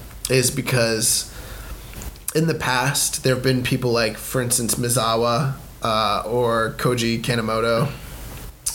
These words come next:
who have worked under the, like, the Tiger Mask, um, gimmick and kind of established themselves that way and then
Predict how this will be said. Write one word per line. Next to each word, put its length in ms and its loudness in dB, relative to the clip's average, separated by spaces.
who 340 2
have 280 0
worked 360 0
under 460 2
the, 220 -4
like, 200 0
the 100 -2
Tiger 300 2
Mask, 480 0
um, 360 2
gimmick 380 2
and 580 2
kind 180 2
of 60 2
established 560 2
themselves 460 2
that 240 2
way 180 2
and 160 0
then 320 0